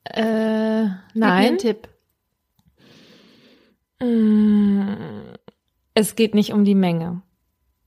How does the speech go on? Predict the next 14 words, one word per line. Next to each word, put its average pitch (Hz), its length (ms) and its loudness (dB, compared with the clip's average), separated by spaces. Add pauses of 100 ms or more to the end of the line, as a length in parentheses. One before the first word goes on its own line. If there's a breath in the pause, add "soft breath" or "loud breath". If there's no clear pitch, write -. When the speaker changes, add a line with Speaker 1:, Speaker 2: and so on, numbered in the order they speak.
(680)
Speaker 2:
Es - 320 -6
geht 226 300 -2
um 220 340 2
die 208 320 2
Schnelligkeit, 214 1040 -4 (840)
Speaker 1:
Ja. 180 280 -2 (100)
Speaker 2:
das 233 180 -4
zu - 180 -16
trinken. 294 720 -2 (800 soft breath)
Wenn 226 140 2
man 220 160 2
schneller 220 500 0
trinkt, 277 500 -4
dann, 240 680 -2